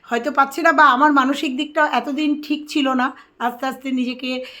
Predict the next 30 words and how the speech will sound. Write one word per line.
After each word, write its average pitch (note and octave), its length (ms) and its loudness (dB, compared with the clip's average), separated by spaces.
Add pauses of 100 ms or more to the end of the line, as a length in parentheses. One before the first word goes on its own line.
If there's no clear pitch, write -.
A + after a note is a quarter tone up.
(120)
রিকভারি D4 440 4
করার C#4+ 300 2
চেষ্টা C#4 280 -4
করছি C4+ 460 -6 (320)
বিয়েবাড়ির C#4+ 460 2
আনন্দ C#4+ 400 2
দিয়ে, C4 220 -2 (140)
তারপরে B3 320 -4
কালকে B3 260 -4
থেকে C4 220 -6
শুরু C4+ 200 -8
হয়ে C#4 140 -2
যাবে। B3+ 140 -2
তো C#4 160 -2
যাই E4+ 260 6
হোক, F#4 120 2
যেটা C#4+ 220 2
বলছি, C#4+ 420 -2 (520)
সে D#4 200 -4
পাপের D4+ 420 0
ঘোড়া D4+ 240 4
পূর্ণ E4 300 2
হয় D#4+ 160 4
বলে D#4+ 200 4
না, G4 340 -2 (100)
পাপের C4+ 320 -2
ঘোড়া B3 180 -4
পূর্ণ G#3 260 -6
হয়ে G3 200 -4
গেছে। G#3 280 -12